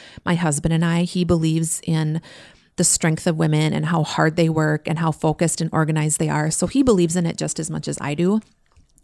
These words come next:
which is awesome because he's the one out selling. So he needs to speak to it, not just as, "Oh, here's our, here's our mission, you know, oh, by the way, we do this for women." He, he believes it as much as I do. So,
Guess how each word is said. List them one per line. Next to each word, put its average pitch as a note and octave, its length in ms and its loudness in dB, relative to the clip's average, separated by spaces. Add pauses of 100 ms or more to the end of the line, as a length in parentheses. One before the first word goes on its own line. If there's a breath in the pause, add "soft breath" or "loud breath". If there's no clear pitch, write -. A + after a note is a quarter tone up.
which G3+ 180 2
is G#3 140 2
awesome D#3+ 400 -2
because D#3+ 340 -4
he's A#3 260 -2
the E3+ 80 2
one D3+ 200 -2
out - 220 -4
selling. D3 520 -4
So D#3+ 420 0 (680 loud breath)
he A#3+ 320 2
needs F#3+ 280 4
to E3+ 100 0
speak - 340 -4
to D#3 140 0
it, D3+ 160 -2
not D#3 260 0
just - 320 -4
as, D3+ 400 -2 (100)
"Oh, F3 260 6
here's F#3 360 2
our, D#3+ 320 2 (720 soft breath)
here's A3+ 260 4
our G3+ 160 4
mission, F#3 460 2
you F#3 40 2
know, D#3+ 260 0
oh, F#3+ 80 4
by E3+ 200 2
the E3+ 100 4
way, D#3 240 0
we D3+ 120 -2
do D#3 180 -2
this D3 240 -4
for D3+ 140 -4
women." C3+ 520 -6
He, F3 240 -2
he E3+ 200 0
believes D3+ 340 -2
it D#3 80 -2
as D3 140 -4
much D3 180 -6
as D3 100 -6
I D3 120 -6
do. D3+ 200 -4
So, D#3 380 0